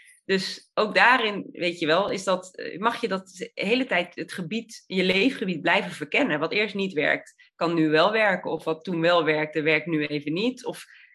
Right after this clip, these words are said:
ja, als je het maar gewoon blijft doseren. Ik zou niet allemaal nieuwe dingen gaan proberen op één dag of in één week.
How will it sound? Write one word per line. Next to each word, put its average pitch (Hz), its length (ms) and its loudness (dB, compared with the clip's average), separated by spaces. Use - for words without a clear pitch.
ja, - 420 -2
als 196 160 -4
je 202 60 -4
het 185 100 -4
maar 165 180 6
gewoon 165 160 -2
blijft 160 260 2
doseren. 175 720 0
Ik 156 240 -10
zou 147 160 0
niet 175 160 -2
allemaal 175 400 2
nieuwe 180 240 0
dingen 170 240 0
gaan 180 180 -4
proberen 170 300 -2
op 165 100 -8
één 175 220 2
dag 175 440 2
of 165 120 -8
in 160 100 0
één 170 200 2
week. 175 400 0